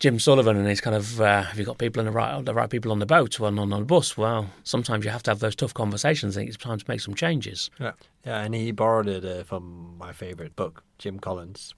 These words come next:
Speaker 2: I went to university and I wrote my dissertation on the organization I was growing, and, uh,
Speaker 1: Mm-hmm.
Speaker 2: it was, we fou-, I found out on that journey I had a lot of wrong people on the bus,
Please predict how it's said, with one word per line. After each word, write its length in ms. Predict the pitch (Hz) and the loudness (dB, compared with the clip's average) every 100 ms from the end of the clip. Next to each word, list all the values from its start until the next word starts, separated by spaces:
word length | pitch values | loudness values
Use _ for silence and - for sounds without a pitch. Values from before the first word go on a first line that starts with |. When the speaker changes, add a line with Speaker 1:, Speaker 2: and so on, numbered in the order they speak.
| - | -4
Speaker 2:
I 20 | |
went 220 | 107 101 | -2 -2
to 80 | 107 | -4
university 640 | 98 95 101 98 - 101 | -4 0 -2 -2 -6 -4
and 120 | 92 | -4
I 40 | 92 | -2
wrote 240 | 98 98 | -2 -2
my 120 | 95 | -4
dissertation 640 | 92 95 95 107 98 - 90 | -6 -10 -8 -6 -4 -6 -10
on 140 | 90 | -10
the 100 | 87 | -10
organization 640 | 87 90 - 98 - 87 | -10 -8 -4 -2 -4 -10
I 60 | 87 | -10
was 140 | 90 | -12
growing, 380 | - 92 85 - | -6 -6 -6 -10
and, 180 | 85 85 | -10 -8
uh, 40 | |
Speaker 1:
Mm-hmm. 140 | 92 - | -6 -6
Speaker 2:
it 20 | |
was, 200 | 92 - | -8 -10
we 80 | 107 | -8
fou-, 140 | 104 98 | -2 -2
I 200 | 95 117 | 0 0
found 280 | 120 101 | 0 0
out 240 | 95 104 - | -2 -4 -6
on 120 | 90 90 | -12 -10
that 200 | 92 - | -10 -8
journey 340 | 98 92 - | -12 -10 -12
I 120 | - 95 | -10 -10
had 140 | 90 | -8
a 60 | 85 | -8
lot 220 | 92 90 | -6 -6
of 100 | 82 | -8
wrong 220 | 87 90 | -10 -10
people 300 | 90 85 87 | -12 -10 -12
on 140 | 92 | -14
the 100 | 87 | -12
bus, 320 | 85 80 - | -12 -14 -16